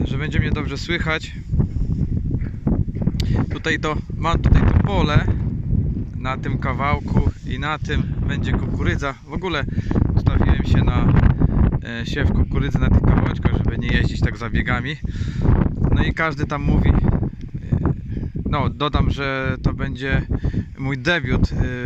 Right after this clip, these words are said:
w siewie kukurydzy. Każdy mówi, że ziemia powinna być ogrzana do dziesięciu stopni chyba, tak? Przy siewie kukurydzy. Wiem, że to nie jest, e, za dobry moment na sprawdzanie temperatury, bo na,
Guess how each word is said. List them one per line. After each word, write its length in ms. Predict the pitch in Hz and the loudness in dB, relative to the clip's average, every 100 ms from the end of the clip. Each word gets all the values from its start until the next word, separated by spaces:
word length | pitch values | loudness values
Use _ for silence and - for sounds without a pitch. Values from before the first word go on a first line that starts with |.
| 120 | -8
w 40 | |
siewie 300 | - 135 123 | -6 -6 -6
kukurydzy. 520 | 127 123 135 156 143 | -8 -8 -6 -4 -4
Każdy 300 | 139 143 139 | -2 -2 -2
mówi, 240 | 139 139 131 | -4 -4 -6
że 240 | 123 135 - - | -6 -6 -8 -12
ziemia 300 | 120 147 143 | -8 -6 -6
powinna 320 | 143 147 143 | -6 -6 -6
być 220 | 135 139 | -8 -8
ogrzana 520 | 135 113 131 147 139 | -8 -6 -4 -4 -4
do 140 | 127 123 | -6 -8
dziesięciu 440 | 117 156 143 - | -8 -8 -8 -12
stopni 420 | - 151 - 117 | -10 -10 -10 -14
chyba, 240 | 110 104 107 | -12 -12 -8
tak? 280 | 139 - - - - - - - - _ | -8 -10 -16 -20 -18 -18 -18 -20 -20 _
Przy 180 | - 135 | -12 -10
siewie 260 | - 120 120 | -6 -6 -6
kukurydzy. 640 | 127 - 127 120 147 180 - - - - - | -10 -8 -6 -4 -4 -4 -6 -10 -10 -10 -10
Wiem, 220 | 131 165 | -6 -4
że 100 | 143 | -6
to 120 | 139 | -6
nie 140 | 147 151 | -6 -4
jest, 340 | 147 - - 139 135 131 | -6 -8 -10 -8 -6 -6
e, 40 | |
za 220 | 117 131 131 | -6 -6 -4
dobry 380 | 147 139 135 | -4 -4 -4
moment 380 | 139 165 147 131 | -4 -4 -6 -8
na 100 | 139 | -10
sprawdzanie 520 | - 135 131 147 143 | -8 -8 -4 -4 -4
temperatury, 640 | 120 127 127 127 175 147 143 | -6 -8 -8 -6 -4 -4 -4
bo 120 | 131 | -6
na, 120 | 127 | -6